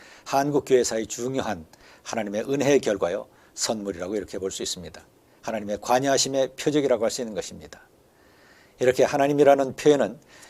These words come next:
기독교 세례를 받은 단어가 되었습니다. 적어도 백 년 이상의 전통을 가진 고유한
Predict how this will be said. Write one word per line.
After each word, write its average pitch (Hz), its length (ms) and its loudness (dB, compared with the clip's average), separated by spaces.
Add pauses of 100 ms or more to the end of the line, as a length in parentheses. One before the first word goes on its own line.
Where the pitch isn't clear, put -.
(100)
기독교 113 720 4
세례를 101 560 0
받은 98 480 -10
단어가 98 360 -4
되었습니다. 92 560 -8 (1400)
적어도 131 380 6
백 127 140 -2
년 156 180 4
이상의 131 300 2
전통을 120 340 -2
가진 104 320 -4 (280)
고유한 113 540 -4